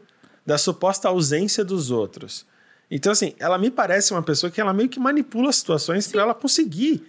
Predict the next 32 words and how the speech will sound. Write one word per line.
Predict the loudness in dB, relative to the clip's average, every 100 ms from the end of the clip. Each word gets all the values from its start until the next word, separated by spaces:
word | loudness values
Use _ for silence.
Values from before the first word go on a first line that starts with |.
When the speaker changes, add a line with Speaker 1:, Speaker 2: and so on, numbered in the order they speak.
| _
Speaker 2:
Foi | -2 2
exatamente | 2 0 -2
isso | -2
que | -2
eu |
falei. | -2 -2 2
Speaker 1:
É, | 2 2
então, | 2 2 0
assim, | 2 0
ela | 2 2
não | 0
parece | 0 0 2
uma | 0
pessoa | 0 0 -2
que | 0
tá | -2 -2 -4 -4
completamente | -2 0 2 2 0 0 2 2 2
tran-, | 2 0
tranquila | 0 0 0 2 2
em | 2
relação | 2 0
ao | 0
que |
ela | 0
tá | 0
fazendo. | 0 0 0 -4 -8 -16 _ _ _ _ _ _ _ _ _ -8
Porque, | -6 -2 2 2 2
cara | 0 0 -2 -10 _ _
Speaker 2:
Ela | -6 -6
é |
falsa. | -2 -4 -4 -12 -18 _ -4
Speaker 1:
É. | -2 -2